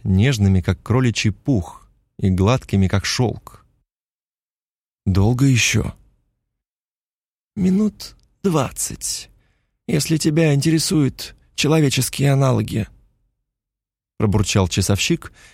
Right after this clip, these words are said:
и слегка повернул голову, по-кошачьи подставляясь под ласку. Красный свет сжирал другие цвета, превращая все темное в оттенки черного, а светлое в розовое.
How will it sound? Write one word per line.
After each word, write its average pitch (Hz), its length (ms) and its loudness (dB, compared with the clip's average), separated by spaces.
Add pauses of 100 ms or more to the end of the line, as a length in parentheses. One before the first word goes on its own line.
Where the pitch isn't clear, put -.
и 110 60 -2
слегка 107 380 0
повернул 107 420 2
голову, 98 640 2
по-кошачьи 95 540 -2
подставляясь 95 640 0
под 101 160 0
ласку. - 460 -6 (1120)
Красный 131 340 2
свет 160 360 0
сжирал 107 480 2
другие 107 380 2
цвета, 110 540 0 (320)
превращая 101 560 2
все 110 180 0
темное 101 460 2
в 92 40 2
оттенки 98 480 0
черного, 101 680 2 (320)
а 95 120 2
светлое 98 520 2
в 95 60 0
розовое. 98 560 -2